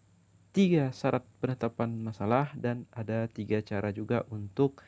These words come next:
bagaimana mengetahui daripada masalah. Prioritas masalah kesehatan. Karena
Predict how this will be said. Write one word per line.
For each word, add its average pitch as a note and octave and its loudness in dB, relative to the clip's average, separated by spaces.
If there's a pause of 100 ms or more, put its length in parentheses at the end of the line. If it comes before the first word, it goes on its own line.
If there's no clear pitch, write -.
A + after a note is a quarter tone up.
(300)
bagaimana A2+ 0 (400)
mengetahui A#2+ 0
daripada G#2 0
masalah. F#2+ -4 (2000)
Prioritas - 2
masalah D#3 4 (240)
kesehatan. D3 -2 (1500)
Karena G#3+ 0